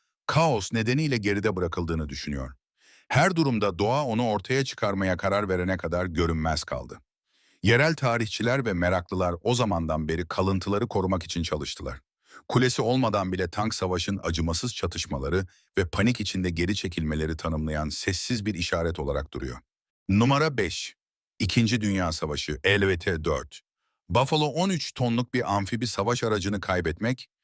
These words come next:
ve ardından yetmiş beş yıl sonra bir İngiliz tarlasında gömülü halde bulmak nasıl mümkün olabilir? Bu İkinci Dünya Savaşı L V T dörttü. Buffalo'nun inanılmaz hikayesidir. Amerikan tasarımı olan bu amfibi paletli araç savaşın ilerleyen aşamalarında önemli bir rol oynadı.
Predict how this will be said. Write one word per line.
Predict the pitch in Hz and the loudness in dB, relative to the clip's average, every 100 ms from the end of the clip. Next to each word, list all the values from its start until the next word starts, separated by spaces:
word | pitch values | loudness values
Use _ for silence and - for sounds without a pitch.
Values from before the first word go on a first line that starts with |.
| _ - | _ 0
ve | 104 | 2
ardından | 90 98 107 113 143 | 4 4 2 2 2
yetmiş | 113 95 101 - | 0 -2 -4 -2
beş | 127 127 | -2 -2
yıl | 98 87 | -2 -2
sonra | - 82 82 | 0 2 2
bir | 90 95 | 0 0
İngiliz | 120 135 101 - | 0 0 -2 -2
tarlasında | 92 90 80 85 80 | -2 0 -2 -2 -2
gömülü | 80 90 104 | 2 2 2
halde | 101 90 87 | 0 0 -2
bulmak | 85 82 80 95 | -2 -4 -4 -2
nasıl | 120 - | -2 2
mümkün | 120 95 80 | 0 0 -2
olabilir? | 82 69 67 65 69 | -4 -4 -6 -8 -6
Bu | - 98 | -4 -2
İkinci | 87 98 92 | 0 0 2
Dünya | 92 87 87 | 2 2 2
Savaşı | - 78 73 - | 0 -2 -2 0
L | 82 78 | 0 2
V | 78 | 0
T | 69 82 73 | 0 -4 -2
dörttü. | 65 60 67 64 - _ _ _ - | -4 -4 -8 -8 -12 _ _ _ 0
Buffalo'nun | 113 139 143 113 98 | 2 4 2 2 2
inanılmaz | 98 90 90 92 92 87 | 2 2 2 2 2 -2
hikayesidir. | 82 82 73 67 69 65 - _ _ - | -2 -2 -2 -4 -8 -12 -14 _ _ 2
Amerikan | 107 117 113 135 | 4 4 2 0
tasarımı | 120 107 107 101 | 0 0 0 2
olan | 92 87 85 85 | 0 0 0 0
bu | 117 | 0
amfibi | 92 87 113 104 82 | 0 0 -2 -2 -2
paletli | 87 95 87 120 | 0 0 0 0
araç | 92 98 | 2 0
savaşın | - 90 85 80 98 | 0 -2 0 0 -2
ilerleyen | 87 82 85 92 107 | 0 2 2 0 -2
aşamalarında | 85 87 80 82 78 82 | -2 -2 0 0 0 0
önemli | 80 85 87 104 | 0 2 2 0
bir | 104 | 0
rol | 82 85 76 | 2 2 2
oynadı. | 65 65 62 | -2 -6 -10